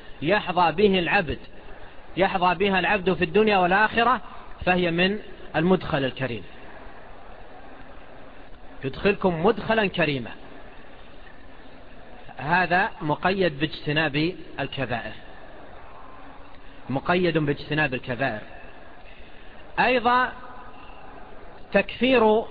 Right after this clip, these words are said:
الصلوات والعمرة إلى العمرة والجمعة إلى الجمعة للذنوب إذا اجتنبت الكبائر، كما قال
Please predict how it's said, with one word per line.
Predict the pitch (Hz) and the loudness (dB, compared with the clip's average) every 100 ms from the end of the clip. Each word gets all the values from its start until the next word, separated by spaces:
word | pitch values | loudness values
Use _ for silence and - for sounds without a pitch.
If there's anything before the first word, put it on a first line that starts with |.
| - - - - - - - - | -8 -12 -12 -12 -12 -12 -10 -2
الصلوات | 165 - 185 175 196 202 147 - - - - - - - - - - | -2 2 4 6 6 4 0 -6 -12 -12 -12 -14 -12 -12 -12 -10 2
والعمرة | 151 147 202 208 | 4 4 4 4
إلى | 185 185 | 6 6
العمرة | 180 165 214 170 117 - - - - - - - - - - - - - - - - - 139 170 175 170 - - - - - - - - - | 4 4 4 4 2 -2 -12 -12 -12 -12 -12 -14 -14 -14 -14 -14 -14 -12 -12 -12 -10 -2 4 6 6 4 -2 -12 -12 -14 -14 -14 -14 -10 0
والجمعة | 151 147 143 - - - 156 143 180 220 196 180 | 4 6 4 0 -10 -2 0 4 4 6 6 4
إلى | 185 185 | 4 4
الجمعة | 175 160 233 202 160 131 - - - - - - - - - - - - - - | 4 6 6 6 4 0 -4 -12 -12 -14 -14 -14 -14 -14 -14 -14 -14 -14 -14 -6
للذنوب | - 170 156 220 247 165 - - - - - - - - - 143 | 2 4 6 6 6 4 -2 -12 -14 -14 -14 -14 -14 -14 -8 -2
إذا | 143 | 2
اجتنبت | 151 - 196 185 143 131 | 0 2 2 2 2 -2
الكبائر، | 127 - 123 131 113 - - - - - - - - - - | -4 -4 -2 -2 -4 -10 -12 -14 -14 -14 -14 -12 -14 -14 -4
كما | 156 156 | 0 2
قال | 151 175 160 156 | 4 4 4 2